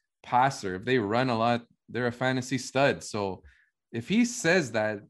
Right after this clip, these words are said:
that indicates to me that of, of a willingness to allow Fields to just run wild. And that is very, very exciting for his fantasy outlook. Whether, even if we have to wait till week four, week five, week eight,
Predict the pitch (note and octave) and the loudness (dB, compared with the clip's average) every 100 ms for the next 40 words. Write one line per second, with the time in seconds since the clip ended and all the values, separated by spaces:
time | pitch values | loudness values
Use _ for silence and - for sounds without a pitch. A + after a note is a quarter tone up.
0 | - B2+ F3+ - - E3+ D#3 D3+ C#3+ - | -2 0 0 -2 -6 -2 -2 -2 -2 -4
1 | A#2+ A#2+ C#3+ A#2+ A2 - - G#2 G2+ - | -6 -2 0 0 -2 -4 -8 -8 -8 -10
2 | G#2+ G#2+ A2+ D3+ D#3 C#3 A#2 A#2 A#2 - | -8 -4 0 0 0 0 -2 -4 -8 -16
3 | - _ _ _ B2 A2 A#2+ C3+ C3+ C3+ | -20 _ _ _ -4 0 2 2 0 -2
4 | C3+ B2+ - A2 A#2+ A#2 G2 A2 B2+ A2+ | -2 -2 -6 -8 -8 -8 -6 -4 -2 -2
5 | G#2+ A#2 B2 G2+ F#2+ F#2+ - _ _ _ | 0 2 2 2 -2 -6 -14 _ _ _
6 | _ _ F2 F#2+ F#2+ G#2+ C#3 C#3+ - _ | _ _ -10 -8 -4 0 2 0 -4 _
7 | _ - G2 F#2 F2+ G#2+ C3 C3+ B2 A#2 | _ -14 -14 -14 -10 -2 0 2 2 2
8 | G#2 G2+ A#2 A2 G#2 - - A2+ A2 G#2 | 0 -2 0 0 -2 -6 -6 -2 -2 -4
9 | F#2+ G#2 G2 - A2 A2 A2 - G#2 G#2+ | -8 -8 -8 -6 -2 -2 -2 -2 -2 0
10 | G2 F#2+ - _ _ _ _ - A#2 C3+ | -2 -4 -8 _ _ _ _ -4 0 2
11 | C3+ C3+ - D#3 F#3 E3 C3+ C#3 C3 C3 | 2 0 -2 -2 0 0 -2 -2 0 0
12 | B2+ A2 A2 A#2+ A#2 A2 G2 F#2+ G#2+ G2+ | -4 -8 -4 -6 -6 -8 -6 -6 -8 -10
13 | - G#2 A2 G2+ G2 - G#2 G#2 G2 F#2+ | -8 -4 -2 -2 -6 -6 0 0 0 -6
14 | G2+ F#2 G2 G2+ | -8 -4 -4 -6